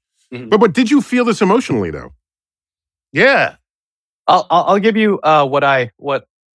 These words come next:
Speaker 1: I did as a trick because, um, I worked with,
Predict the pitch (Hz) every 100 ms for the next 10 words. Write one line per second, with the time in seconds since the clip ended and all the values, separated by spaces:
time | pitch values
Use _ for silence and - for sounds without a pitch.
0 | _ 139 147 127 120 110 123 117 107 139
1 | 98 - - 117 - 135 123 110 - 120
2 | 120 117 127 143 131 - 131 123